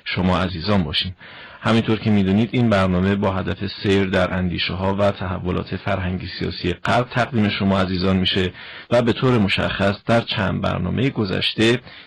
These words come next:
در مورد اسلام ستیزی غرب و غربیان با شما سخن گفتیم. در این برنامه هم به روال سایر برنامه‌های سابق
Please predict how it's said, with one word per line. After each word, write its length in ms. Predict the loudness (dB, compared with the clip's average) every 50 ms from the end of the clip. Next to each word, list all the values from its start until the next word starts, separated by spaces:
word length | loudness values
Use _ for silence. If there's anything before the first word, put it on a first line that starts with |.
| -10 _
در 160 | -2 0 0
مورد 340 | 2 0 0 0 -2 0 0 0 0 0 0 -2
اسلام 500 | -6 -6 -4 -4 -4 -2 -2 0 -2 -2
ستیزی 640 | -4 -8 -10 -8 -6 -6 -6 -6 -4 -2 0 0 0
غرب 440 | -2 -2 0 0 2 2 2 0 -2 -6 -6
و 80 | -4 -4
غربیان 560 | -4 -4 -4 -4 -4 -4 -4 -4 -4 -2 -4 -4
با 100 | -4 -6
شما 400 | -6 -6 -6 -4 -4 -4 -4 -6 -6 -10
سخن 320 | -10 -6 -4 -4 -4 -6 -8
گفتیم. 340 | -12 -18 -18 -18 -20 -20 -20 _ -14 -4 0
در 120 | 2 2
این 140 | 4 4 4
برنامه 340 | 4 4 4 4 4 4 2
هم 400 | 2 2 2 4 4 2 0 -2
به 240 | -4 -4 -2 0 0
روال 540 | 2 0 0 0 0 0 2 2 2 2 0
سایر 380 | -2 -2 -2 0 0 2 2 0
برنامه‌های 720 | 0 0 0 -2 -2 -4 -4 -6 -6 -4 -4 -2 -2 -4
سابق 480 | -4 -6 -6 -6 -2 0 0 0 0